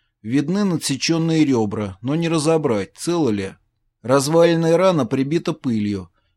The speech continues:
Кровь почернела и свернулась, вздыбив густую и уже заскорузлую шерсть. На груди тоже все торчком. И присохло. Жара. Нога еще пробита, помню.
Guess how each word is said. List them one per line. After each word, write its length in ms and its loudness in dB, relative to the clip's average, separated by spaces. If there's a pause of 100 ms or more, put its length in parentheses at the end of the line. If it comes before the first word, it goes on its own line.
(100)
Кровь 320 0
почернела 720 0
и 200 -4
свернулась, 840 0
вздыбив 500 0
густую 600 0
и 120 -6
уже 260 -2
заскорузлую 760 -2
шерсть. 520 -6 (680)
На 100 -4
груди 380 2
тоже 340 2
все 200 -4
торчком. 640 -4 (320)
И 100 -4
присохло. 840 -4 (240)
Жара. 600 0 (600)
Нога 320 2
еще 320 2
пробита, 500 2
помню. 580 -2